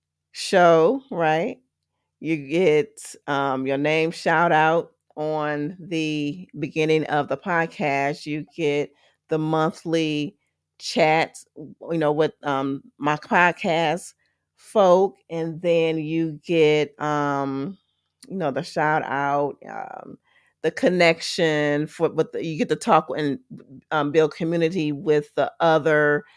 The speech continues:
tiers, right? The podcast tiers. And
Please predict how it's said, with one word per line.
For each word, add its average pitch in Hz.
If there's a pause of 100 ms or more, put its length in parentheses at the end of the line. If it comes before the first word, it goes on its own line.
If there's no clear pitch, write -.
(760)
tiers, 156
right? 160
The 156
podcast 165
tiers. 165 (120)
And 190